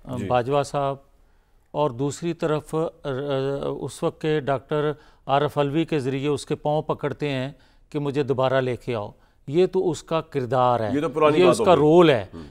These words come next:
Speaker 1: नहीं, पुरानी बातें, अ, से बंदा देखता है ना कि इसका
Speaker 2: तो
Speaker 1: करैक्टर
Speaker 2: मुल्क
Speaker 1: क्या
Speaker 2: से
Speaker 1: है।
Speaker 2: बाहर तो नहीं भागा
Speaker 1: अब
Speaker 2: ना,
Speaker 1: एक
Speaker 2: डील
Speaker 1: सेकंड,
Speaker 2: करके।
Speaker 1: अब आ जाएं, जो बात आप पूछना चाह रहे हैं कि जरदारी साहब या नवाज
Speaker 2: नवाज
Speaker 1: शरीफ
Speaker 2: शरीफ साहब।
Speaker 1: साहब,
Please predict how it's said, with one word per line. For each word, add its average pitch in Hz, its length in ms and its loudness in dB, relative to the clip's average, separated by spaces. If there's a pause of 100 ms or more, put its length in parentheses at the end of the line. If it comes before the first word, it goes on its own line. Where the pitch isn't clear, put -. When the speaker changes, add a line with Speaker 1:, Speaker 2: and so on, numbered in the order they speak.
(100)
Speaker 1:
नहीं, 269 180 -4
पुरानी 165 380 -2
बातें, 226 460 2
अ, 170 540 -4
से 180 200 -2
बंदा 147 260 2
देखता 139 320 0
है 175 40 2
ना 220 80 0
कि 233 100 -4 (120)
इसका 196 320 0
Speaker 2:
तो - 80 -8
Speaker 1:
करैक्टर 151 280 0
Speaker 2:
मुल्क 156 100 2
Speaker 1:
क्या 156 120 4
Speaker 2:
से 127 40 4
Speaker 1:
है। 131 60 -2
Speaker 2:
बाहर 143 180 4
तो 151 100 -4
नहीं 147 120 -6
भागा 113 220 2
Speaker 1:
अब 180 80 0
Speaker 2:
ना, - 320 -4
Speaker 1:
एक 240 100 0
Speaker 2:
डील 139 120 0
Speaker 1:
सेकंड, - 160 -2
Speaker 2:
करके। 196 120 -10
Speaker 1:
अब 175 200 2
आ 156 120 6
जाएं, 175 220 -4 (160)
जो 147 180 -2
बात 131 600 0
आप 135 280 2
पूछना 135 360 -8
चाह 123 220 -2
रहे 123 120 -4
हैं 123 180 -10
कि 131 140 -10
जरदारी 120 560 -6
साहब 120 420 -4
या 113 340 -6
नवाज 107 180 -8
Speaker 2:
नवाज 104 120 -2
Speaker 1:
शरीफ 95 100 -4
Speaker 2:
शरीफ 120 120 -6
साहब। 117 200 -4
Speaker 1:
साहब, 113 160 -6